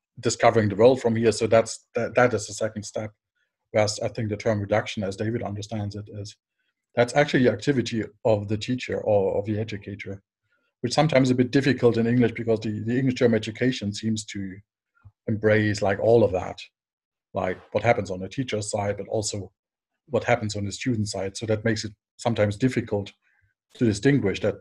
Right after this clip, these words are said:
the term, like, reduction is basically only referring to whatever the teacher or educator is doing.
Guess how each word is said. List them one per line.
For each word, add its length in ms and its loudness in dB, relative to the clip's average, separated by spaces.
the 80 -6
term, 280 4
like, 220 0
reduction 540 -2
is 100 -12
basically 520 -2
only 320 6
referring 680 -2
to 100 -4
whatever 420 -2
the 120 -8
teacher 340 -4
or 60 -2
educator 540 -8
is 80 -8
doing. 420 -4